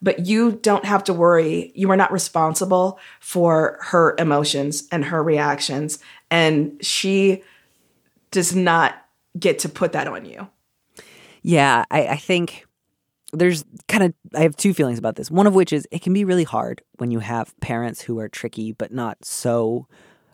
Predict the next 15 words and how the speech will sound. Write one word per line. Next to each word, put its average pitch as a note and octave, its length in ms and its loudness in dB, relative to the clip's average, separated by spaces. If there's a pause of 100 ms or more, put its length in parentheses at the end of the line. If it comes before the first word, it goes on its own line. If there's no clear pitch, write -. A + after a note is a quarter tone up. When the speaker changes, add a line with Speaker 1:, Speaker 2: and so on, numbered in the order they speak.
(180)
Speaker 2:
awful A#2 460 4
that A2 200 -4
it's - 160 -10
like, G2+ 320 -8
"Oh, E3 280 6
who D#3 140 0
cares B2+ 320 0
what A#2 100 -2
they A2 120 -2
think?" - 480 -14 (180)
You C#3 120 0
know? C#3 260 0 (320)
When C3+ 160 -4
it's A#2+ 180 -6
like, B2+ 180 -2